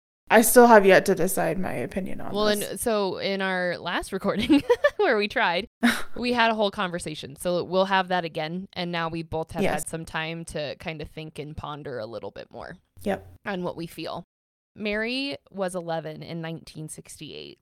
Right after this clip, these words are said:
Speaker 2: and she got a reputation on the playground for being the bully. Students avoided Mary often, and she was usually left alone. And she was described as this very, like,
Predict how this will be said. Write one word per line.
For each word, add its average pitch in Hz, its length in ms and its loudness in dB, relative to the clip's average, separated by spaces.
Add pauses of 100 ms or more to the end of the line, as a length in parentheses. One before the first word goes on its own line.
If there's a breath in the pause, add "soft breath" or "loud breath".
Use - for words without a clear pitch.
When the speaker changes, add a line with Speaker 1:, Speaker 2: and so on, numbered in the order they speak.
(240)
Speaker 2:
and 175 680 -6
she 220 120 -12
got 196 160 -2
a 202 60 -2
reputation 185 640 -6
on 180 120 -6
the 175 60 -8
playground 160 520 -10
for 165 100 -10
being 156 260 -12
the 151 80 -16
bully. 147 460 -12 (220)
Students 269 520 -4
avoided 175 540 -4
Mary 110 520 -14 (180)
often, 160 580 -10 (140)
and 175 220 -8
she - 160 -10
was 175 200 -8
usually 185 540 -6
left 165 360 -6
alone. 139 480 -12 (240)
And 196 160 -6
she 233 100 -4
was 220 120 -4
described 226 800 -4
as 185 280 0
this 185 320 -8
very, 208 760 -4 (380)
like, 180 440 -4